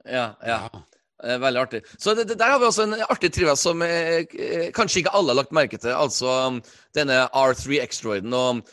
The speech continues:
Speaker 1: den er jo, eh, s-, spesiallaget for, eh, Disneyland og, eh,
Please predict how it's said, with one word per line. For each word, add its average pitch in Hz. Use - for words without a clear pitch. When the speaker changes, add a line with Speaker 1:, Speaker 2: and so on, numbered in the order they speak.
Speaker 1:
den 165
er 165
jo, 131
eh, 165
s-, -
spesiallaget 135
for, 151
eh, 151
Disneyland 120
og, 139
eh, 127